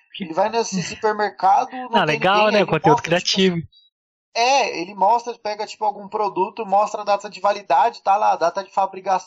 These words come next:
Speaker 2: de fabricação, dois mil e vinte e seis, data de validade dois mil e vinte e sete.
Speaker 1: Só.
Speaker 2: Aí, ah, vai em tal lugar, é, faz tal coisa,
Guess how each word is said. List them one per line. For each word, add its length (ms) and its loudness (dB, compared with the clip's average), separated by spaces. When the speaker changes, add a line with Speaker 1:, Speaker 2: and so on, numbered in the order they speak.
Speaker 2:
de 160 -20
fabricação, 920 -2
dois 240 -4
mil 120 -10
e 20 -14
vinte 180 -10
e 40 -14
seis, 480 -4
data 220 0
de 80 -12
validade 340 0
dois 160 -4
mil 120 -8
e 40 -14
vinte 140 -14
e 40 -12
sete. 440 -4
Speaker 1:
Só. 240 -18
Speaker 2:
Aí, 180 0
ah, 220 4
vai 220 0
em 60 -12
tal 200 0
lugar, 580 0
é, 600 -6
faz 360 -2
tal 240 0
coisa, 680 -4